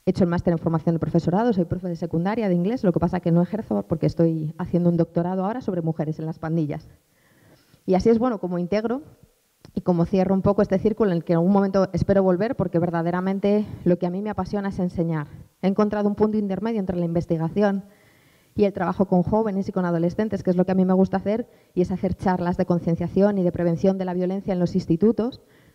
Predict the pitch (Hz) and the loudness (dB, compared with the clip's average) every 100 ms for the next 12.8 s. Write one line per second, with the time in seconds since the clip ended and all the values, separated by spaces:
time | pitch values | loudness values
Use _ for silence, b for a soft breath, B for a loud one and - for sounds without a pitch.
0 | b - 170 175 185 175 165 170 175 170 | b -6 -2 0 0 0 0 0 0 -2
1 | 165 202 - 175 175 185 208 - - 170 | -2 -2 -2 -2 -2 -4 -8 -6 -2 0
2 | 165 160 180 175 - 190 185 170 160 185 | 0 -2 -2 -2 2 2 2 -2 -2 0
3 | 185 185 185 190 190 185 196 220 - 277 | 2 2 2 2 2 2 2 0 -2 -6
4 | 311 b b b 180 160 170 185 - 185 | -6 b b b -2 0 -2 -4 0 0
5 | 185 175 170 180 180 175 175 185 208 180 | 2 -2 0 0 2 0 0 0 2 2
6 | 165 170 165 180 180 175 165 170 170 180 | 2 0 0 0 2 0 2 2 0 -4
7 | - 220 262 - 175 170 175 170 160 185 | -4 -4 -6 -2 0 2 0 -2 -4 -2
8 | 180 175 185 190 208 - 170 185 - b | 0 0 -2 -2 -4 -4 -4 -4 -8 b
9 | b b b b 196 175 175 170 165 185 | b b b b 0 2 4 2 2 0
10 | 190 185 196 196 190 190 180 180 165 156 | 0 0 0 0 -2 0 0 2 2 0
11 | 180 180 170 160 - 175 165 - 160 160 | -2 2 2 0 -4 -2 -2 -2 -2 0
12 | 156 - 151 151 151 180 180 | 0 2 0 0 0 0 0